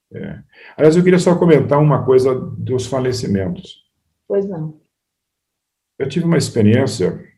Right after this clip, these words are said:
Speaker 1: eu sou muito, é, investigador, assim, eu gosto de conversar com as pessoas. E no hospital eu tive a oportunidade muito de conversar com as enfermeiras, atendentes, serventes lá, as pessoas que me rodeavam, porque médico você vê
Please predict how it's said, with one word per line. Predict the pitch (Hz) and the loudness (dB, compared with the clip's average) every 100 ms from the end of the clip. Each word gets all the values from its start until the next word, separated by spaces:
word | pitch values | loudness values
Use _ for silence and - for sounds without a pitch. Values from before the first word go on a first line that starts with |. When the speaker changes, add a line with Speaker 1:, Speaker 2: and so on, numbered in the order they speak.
| _ | _
Speaker 1:
eu | - 113 | -12 -6
sou | 151 147 | -4 -2
muito, | 156 165 165 156 139 113 98 90 85 78 73 | -2 -2 2 2 2 0 0 -2 -4 -8 -8
é, | 87 92 92 | -4 -2 0
investigador, | 110 120 117 127 120 107 92 101 107 90 | 0 -2 -4 -2 0 0 0 2 4 2
assim, | - 110 | 0 -2
eu | |
gosto | 98 92 | 0 0
de | - | -2
conversar | 123 110 107 113 | -2 0 0 -2
com | 104 | -2
as | 95 | -4
pessoas. | 104 98 - 87 92 | -4 -6 -4 -4 -2
E | 135 | 2
no | |
hospital | 165 - 101 104 113 127 113 | 0 0 -4 -2 -2 2 0
eu | |
tive | 107 120 123 | 0 -2 -4
a | |
oportunidade | 113 117 110 107 95 113 110 | -2 -4 -2 0 0 0 0
muito | 101 123 | -2 -4
de | 110 | -8
conversar | 131 120 113 127 117 | -2 0 0 -2 -2
com | 117 | 0
as | 110 | 0
enfermeiras, | - 120 90 101 120 98 90 | 2 0 2 4 4 4 0
atendentes, | 87 95 87 110 113 107 - - _ | -4 -4 -2 0 0 -2 -8 -20 _
serventes | - 104 101 123 104 | -4 -2 0 0 0
lá, | 101 | 0
as | 104 | -2
pessoas | 151 131 156 151 | -2 0 0 0
que | 120 113 - | -6 -8 -12
me | 127 127 | -4 2
rodeavam, | 131 117 107 117 107 - | 2 4 4 4 2 -2
porque | 90 101 - - - _ - | -8 -10 -12 -20 -20 _ -2
médico | 135 151 196 | 0 0 0
você | 180 156 | 2 2
vê | 113 135 123 90 | 6 6 6 2